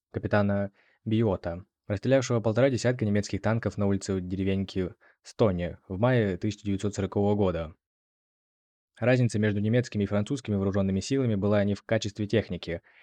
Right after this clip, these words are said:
а в организованных структурах, эту технику объединявших. В середине тридцатых в Германии был разработан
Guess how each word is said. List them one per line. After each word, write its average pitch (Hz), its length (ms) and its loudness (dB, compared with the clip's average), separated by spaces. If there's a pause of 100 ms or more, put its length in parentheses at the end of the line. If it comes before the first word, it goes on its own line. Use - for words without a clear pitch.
(200)
а 110 120 2
в 104 60 0
организованных 107 580 0
структурах, 101 640 -2 (280)
эту 101 180 -2
технику 110 340 0
объединявших. 104 640 0 (580)
В - 20 -20
середине 127 460 2
тридцатых 107 560 -2
в 92 40 -12
Германии 110 360 2
был 104 240 0
разработан 98 680 0